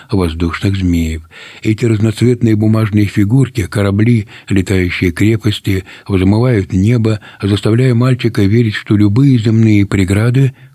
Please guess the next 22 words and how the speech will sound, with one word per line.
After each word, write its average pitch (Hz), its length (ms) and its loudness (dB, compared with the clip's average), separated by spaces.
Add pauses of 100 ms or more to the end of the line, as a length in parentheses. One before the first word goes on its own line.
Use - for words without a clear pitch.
преодолимы. 87 840 -2 (420)
Начинается 131 640 0
война, 85 500 -4 (320)
и 90 100 -2
повзрослевший 92 720 -4
Людо 98 440 0 (220)
вступает 98 520 -2
в 92 60 -4
борьбу 98 420 -2 (180)
за 90 140 -4
свою 104 280 0
любовь 90 380 -2 (360)
и 98 100 0
за 92 100 -2
освобождение 82 760 -4
Франции 113 680 0 (220)
от - 180 -6
нацистов. - 720 -8 (1900)
Ромен 107 560 2
Гарри 95 520 0 (340)
"Воздушные 92 640 -2
змеи". 85 560 -4